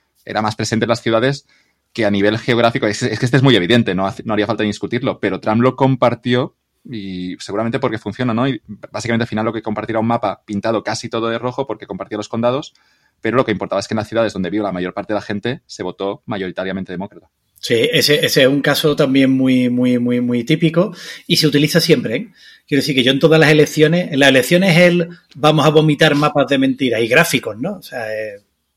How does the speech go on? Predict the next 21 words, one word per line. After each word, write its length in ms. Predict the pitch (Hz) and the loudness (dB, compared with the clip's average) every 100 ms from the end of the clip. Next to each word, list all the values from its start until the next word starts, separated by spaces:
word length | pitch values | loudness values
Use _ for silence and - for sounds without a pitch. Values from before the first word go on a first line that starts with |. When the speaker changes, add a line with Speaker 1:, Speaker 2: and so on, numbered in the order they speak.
| _ | _
Speaker 2:
es 160 | - 123 | -4 -2
un 100 | 147 | 2
deporte 400 | 143 156 143 143 | 4 6 4 4
nacional. 520 | 131 139 123 107 95 _ _ _ _ _ _ _ _ _ _ _ _ - _ _ - | 2 2 0 -2 -6 _ _ _ _ _ _ _ _ _ _ _ _ -20 _ _ -12
Speaker 1:
Me 140 | 123 | -10
compré 260 | 113 107 120 | -6 -6 -2
un 60 | 143 | 0
librito 260 | 147 151 | 0 0
que 60 | 131 | -2
se 120 | 120 | 2
llama 220 | 117 131 - | 4 2 4
How 160 | 123 | 2
to 100 | 127 | 4
Lie 160 | 110 117 | 2 2
with 160 | 117 | 2
Statistics, 640 | 107 - 101 117 - 90 - | -2 -4 -4 -6 -8 -12 -10
Cómo 240 | - 113 | -4 -2
mentir 340 | 117 104 110 104 | 0 0 -2 -2
con 140 | 110 | -4
la 60 | 98 | -4
estadística. 640 | - 98 107 85 87 139 | -4 -4 -4 -6 -8 -10